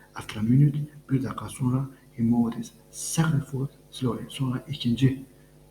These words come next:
ayağını, arkadaşlar, yavaş bir şekilde kaldırdı, koydu. Then he stopped and waited again. Sonra durdu ve tekrar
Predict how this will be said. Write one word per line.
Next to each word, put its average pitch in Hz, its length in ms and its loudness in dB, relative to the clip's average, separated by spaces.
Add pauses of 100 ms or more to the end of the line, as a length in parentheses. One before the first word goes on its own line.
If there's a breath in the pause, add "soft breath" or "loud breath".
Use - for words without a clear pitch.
(360)
ayağını, 107 360 4
arkadaşlar, 110 560 0 (280 loud breath)
yavaş 110 260 0
bir - 60 -2
şekilde - 400 -6 (300)
kaldırdı, 120 520 0
koydu. 117 440 0 (360 loud breath)
Then 120 180 4
he 101 60 -2
stopped - 460 0 (100)
and 110 100 -6
waited 123 320 -2
again. 113 260 -8 (360 soft breath)
Sonra 139 640 2 (300)
durdu 123 360 4
ve - 80 0
tekrar - 480 -4